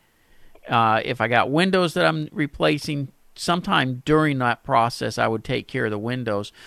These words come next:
But replacement windows can be done at any given time during the process. So you wanna get 'em looked at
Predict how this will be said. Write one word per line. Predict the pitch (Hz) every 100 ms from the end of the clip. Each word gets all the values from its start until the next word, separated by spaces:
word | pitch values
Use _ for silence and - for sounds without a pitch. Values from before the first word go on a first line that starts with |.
| - - _
But | 147 127
replacement | 123 131 170 165 151
windows | 104 151 139 117
can | 147
be | 123 120
done | 127 135 131
at | 113 -
any | 143 143
given | 135 135 131 110
time | - - 147 139 127 110
during | 107 123 131 135
the |
process. | 131 151 147 - 165 147
So | - 123 110 - - _ _
you | - 151
wanna | 151 175 196
get | 165 180
'em | 160 135 - _
looked | - 117 131 190 220 -
at | 151 131